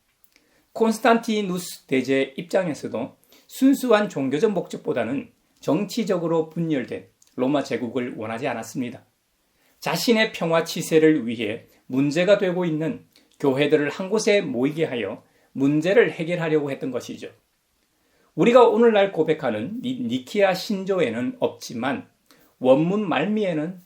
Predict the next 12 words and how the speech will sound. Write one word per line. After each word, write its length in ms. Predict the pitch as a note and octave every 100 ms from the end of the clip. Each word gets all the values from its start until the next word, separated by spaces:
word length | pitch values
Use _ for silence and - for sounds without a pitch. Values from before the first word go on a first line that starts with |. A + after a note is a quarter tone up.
| -
당시 400 | A#2+ C3+ C3+ F3
이단이었던 840 | - C3 C#3 C#3 B2+ - - G#2 _ -
아리우스파를 920 | A#2+ C3+ E3+ F3 - - C#3+ C#3 C#3
파문한다는 760 | - D#3 D#3+ C#3 B2+ A#2 B2 - _ _
내용이 580 | - A2+ A#2 A2 A#2 B2+
담겨져 760 | A#2+ A2 A2+ G#2+ A2+ A2+ A#2 -
있었습니다. 720 | C#3 - - - - - - _ _ - - _ _ _ _ _ _ _ _ _ _ _ _ _ _ _ _ _ _ _ _ _ _ -
그분이 480 | - E3 A#3 A#3+ A#3
존재하지 760 | D#3+ D#3 D3 D3 C#3+ C#3+ D3+
않았던 500 | B2 B2+ C3+ - C3
때가 240 | B2+ C3 B2
있었다. 520 | A2+ G#2+ - - -